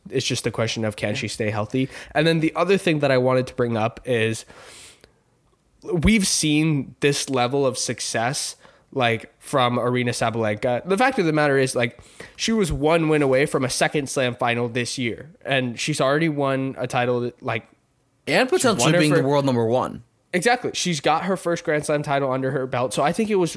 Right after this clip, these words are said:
Speaker 1: so important for Iga to be able to reestablish her dominance, especially on the clay. Like, I think she would have been the favorite if she got a f-, into a final with Sabalenka. I still would have liked to see it,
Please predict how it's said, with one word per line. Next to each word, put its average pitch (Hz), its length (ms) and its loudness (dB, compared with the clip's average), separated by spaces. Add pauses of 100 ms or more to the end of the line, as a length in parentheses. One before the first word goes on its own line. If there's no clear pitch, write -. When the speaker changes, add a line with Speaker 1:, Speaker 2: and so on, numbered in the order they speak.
Speaker 1:
so 196 480 2
important 147 720 -2
for 135 200 -4
Iga 143 420 0
to 147 100 -6
be 139 220 -2
able 143 180 0
to 139 120 -4
reestablish 127 720 0
her 123 100 -4
dominance, 123 540 -2
especially 190 500 0
on 147 160 2
the 127 100 0
clay. 123 300 -2
Like, 135 240 -2 (480)
I 170 100 2
think 190 220 0
she 156 140 0
would 147 160 2
have 131 100 0
been 127 140 2
the 113 60 -2
favorite 127 400 -2
if 127 140 -4
she 123 600 -2
got 120 280 -2
a 120 40 -6
f-, - 200 -12
into 131 320 -4
a 117 60 -2
final 120 380 -2
with 117 160 -2
Sabalenka. 120 640 -2 (280)
I 160 80 0
still 233 260 2
would 190 100 4
have 147 120 2
liked 147 220 0
to 120 100 -4
see 147 320 0
it, - 260 2